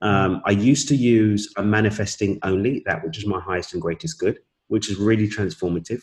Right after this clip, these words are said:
because it means even if I come out of consciousness and start to create something that's disempowering, in the moment that I claim this intention, I can transmute it and make it for my highest and greatest good. Uh, since then, I've got a really cool one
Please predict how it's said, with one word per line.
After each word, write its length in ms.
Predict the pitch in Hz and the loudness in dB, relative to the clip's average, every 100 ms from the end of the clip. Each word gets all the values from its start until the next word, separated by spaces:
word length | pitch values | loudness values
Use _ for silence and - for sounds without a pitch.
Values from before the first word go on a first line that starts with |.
| _ | _
because 240 | - 110 107 | -10 -6 -4
it 80 | |
means 240 | 101 95 92 | 0 -2 0
even 220 | 110 110 | 0 2
if 140 | 127 110 | 0 0
I 80 | 110 | -4
come 200 | - 113 | -2 -2
out 100 | 82 | -2
of 40 | - | -2
consciousness 560 | 98 - - 90 - | -6 -6 -8 -8 -8
and 80 | 90 | -10
start 280 | - 95 - | -6 -6 -6
to 60 | 82 | -10
create 320 | - 90 82 | -4 -4 -4
something 360 | 85 80 90 | -8 -8 -6
that's 160 | 87 - | -8 -8
disempowering, 680 | 87 - 80 87 82 87 117 _ _ _ _ _ 113 | -10 -6 -6 -2 -2 -2 -4 _ _ _ _ _ 0
in 100 | 113 | 4
the 80 | |
moment 260 | 110 117 113 | 4 4 4
that 40 | 90 | 2
I 80 | 101 | -2
claim 300 | - 101 95 | 0 0 0
this 120 | - | -2
intention, 440 | 90 110 104 92 | -4 -2 -2 -2
I 20 | |
can 160 | 85 92 | -6 -8
transmute 500 | - 87 82 107 110 | -8 -6 -2 -2 -2
it 40 | - | -4
and 60 | 80 | -6
make 200 | 85 92 | -8 -8
it 80 | |
for 60 | 87 | -10
my 80 | 87 | -8
highest 260 | 82 80 | -4 -4
and 80 | 82 | -4
greatest 240 | 80 80 - | -8 -10 -14
good. 140 | - _ _ _ _ _ _ _ - | -20 _ _ _ _ _ _ _ -4
Uh, 160 | 98 | -2
since 320 | 98 123 120 | 0 2 2
then, 180 | - 104 | 0 0
I've 140 | 98 95 | 0 -2
got 140 | - | -4
a 40 | |
really 240 | 95 104 101 | 0 0 0
cool 180 | - 98 | -2 0
one 380 | 92 90 80 | 0 0 -4